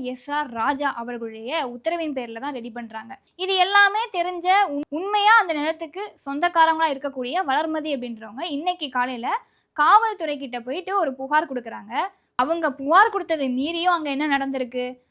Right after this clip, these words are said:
பிரபு அப்படின்ற தி மு க உறுப்பினரும் அவருக்கு சொந்த ரவுடிகளா இருக்கக்கூடிய, ரவுடிகளா வேலை பார்க்கக்கூடிய ஒரு பத்து பேரும் சேர்ந்து அந்த நிலத்துக்கு போய் காம்பவுண்ட் சுவர் கட்டிட்டு இருந்திருக்காங்க.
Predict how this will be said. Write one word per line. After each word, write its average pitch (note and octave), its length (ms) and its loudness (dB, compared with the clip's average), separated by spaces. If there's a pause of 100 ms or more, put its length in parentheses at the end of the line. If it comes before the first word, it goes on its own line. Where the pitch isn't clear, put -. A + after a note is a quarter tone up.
(260)
பிரபு C#4 260 -2 (100)
அப்படின்ற C#4 380 0 (340)
தி D4+ 160 -6
மு E4+ 100 -2 (100)
க C#4+ 100 4 (140)
உறுப்பினரும் C#4 640 -4 (380)
அவருக்கு G#4+ 600 2 (440)
சொந்த F#4 480 2
ரவுடிகளா D#4 440 2
இருக்கக்கூடிய, B3+ 440 -6 (320)
ரவுடிகளா E4 440 2 (120)
வேலை E4 240 2
பார்க்கக்கூடிய C4 680 -4
ஒரு A#3+ 120 -6 (100)
பத்து B3 200 -6 (100)
பேரும் B3+ 360 -6 (140)
சேர்ந்து F#4 420 -2
அந்த D4 220 -4
நிலத்துக்கு C4+ 420 -10
போய் A3 340 -10 (500)
காம்பவுண்ட் F4+ 600 2
சுவர் C4+ 240 -4
கட்டிட்டு B3+ 260 -6
இருந்திருக்காங்க. A3+ 460 -8